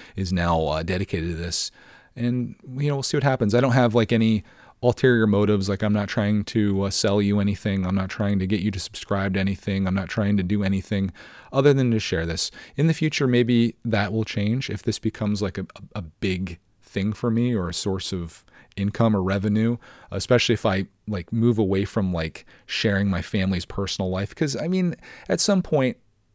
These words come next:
that gets to be a little too much, right? Especially as Clark gets older, I can't imagine that he's gonna wanna,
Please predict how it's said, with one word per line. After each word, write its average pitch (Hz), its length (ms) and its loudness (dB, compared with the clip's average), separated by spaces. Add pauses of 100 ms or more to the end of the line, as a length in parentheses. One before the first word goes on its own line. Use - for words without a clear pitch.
(320)
that 147 120 -2
gets - 180 -4
to 117 80 -4
be 101 120 0
a 95 60 0
little 92 180 -2
too 90 160 -6
much, 80 280 -6
right? 92 140 -2
Especially 120 300 0
as - 80 0
Clark 92 220 -4
gets 95 140 -8
older, 92 160 -2
I 92 80 -6
can't - 160 -6
imagine 87 340 -2
that 85 80 -4
he's 90 120 -4
gonna 87 180 -4
wanna, 85 360 -4